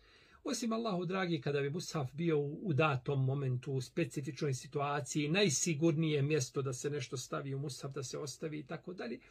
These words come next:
to bi bilo nešto iznimno. Ali da se to uzme, jel tako, e, kao praksa i, i da, da se to,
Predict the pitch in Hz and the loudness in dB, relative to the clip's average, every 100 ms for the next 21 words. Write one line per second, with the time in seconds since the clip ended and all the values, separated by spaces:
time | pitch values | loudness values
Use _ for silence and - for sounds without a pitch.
0 | - - - 214 175 233 190 165 - 131 | -20 -12 -6 -4 -4 -2 0 0 0 0
1 | 143 131 123 107 - _ _ _ _ _ | 2 2 2 0 -8 _ _ _ _ _
2 | _ _ _ - 113 113 104 110 120 - | _ _ _ -8 -6 -6 -8 -10 -8 -6
3 | 131 202 220 240 190 202 151 131 123 143 | -4 -2 0 -2 -2 0 0 0 -2 -2
4 | 165 - 123 113 - _ - 143 - 156 | -4 -2 -2 -4 -16 _ -12 -6 0 0
5 | 117 165 190 - - 156 127 127 131 - | 0 -2 -2 -2 -4 -2 -2 -4 -6 -6
6 | 131 127 117 110 110 123 147 147 | -8 -8 -10 -10 -8 -6 0 0